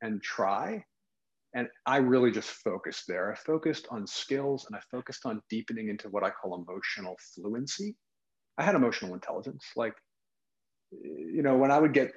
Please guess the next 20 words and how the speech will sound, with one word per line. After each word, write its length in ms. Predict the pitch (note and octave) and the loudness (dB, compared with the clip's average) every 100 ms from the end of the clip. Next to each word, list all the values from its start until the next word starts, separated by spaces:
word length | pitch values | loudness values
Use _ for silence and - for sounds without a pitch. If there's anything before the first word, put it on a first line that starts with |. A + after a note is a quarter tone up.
| - | -4
my 100 | A#2 | -2
three 220 | - C3 | 0 0
sixty 360 | - C3 - | 0 0 0
review, 760 | A#2 A2 A#2 A#2 A#2+ A#2+ A#2+ A#2+ | 0 2 4 6 8 8 6 2
my 140 | A#2 A2 | -2 -2
yearly 320 | A2 A#2+ A#2 | 0 4 4
review 600 | A2 A2 A#2+ B2 B2 A#2+ | 4 2 4 6 6 4
at 100 | - | 2
work, 340 | A#2+ A#2+ A#2+ - | 4 4 2 -2
it, 360 | - - - | -18 -20 -18
it 40 | F3 - | -8 -2
put 120 | G3+ | 2
me 120 | F#3 | 4
up 160 | G3+ - | 4 2
there. 140 | - - - | -6 -6 -12
Emotional 300 | A#2 - G#2+ | -10 -8 -10
intelligence, 560 | - D#3 D3+ D3 C3+ | 0 2 2 0 -4
yep, 160 | A#2 A2 - | -6 -6 -6
Joe's 240 | C3+ A#2 | -8 -8
got 240 | - A2 | -8 -6